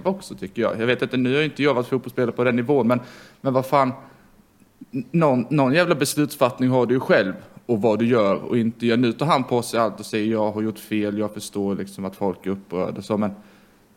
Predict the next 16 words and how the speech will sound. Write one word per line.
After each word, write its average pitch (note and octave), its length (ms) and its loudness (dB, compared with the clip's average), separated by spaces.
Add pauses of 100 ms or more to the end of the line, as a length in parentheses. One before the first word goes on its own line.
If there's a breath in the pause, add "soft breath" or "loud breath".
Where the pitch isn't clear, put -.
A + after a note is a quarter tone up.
(400 soft breath)
kom G#2+ 180 -2
igen. G2+ 220 -2 (920)
Det, B2+ 140 0
jag, C3 120 4 (120)
jag D#3 160 6
köper F3+ 300 2
inte F3+ 180 -2
det D3+ 160 4
helt A2+ 280 0
som, B2 200 -4
som B2 160 -10
kanske A#2+ 260 -2
många A#2 300 2
andra G#2+ 200 2
har A2+ 100 2
gjort. C#3+ 240 0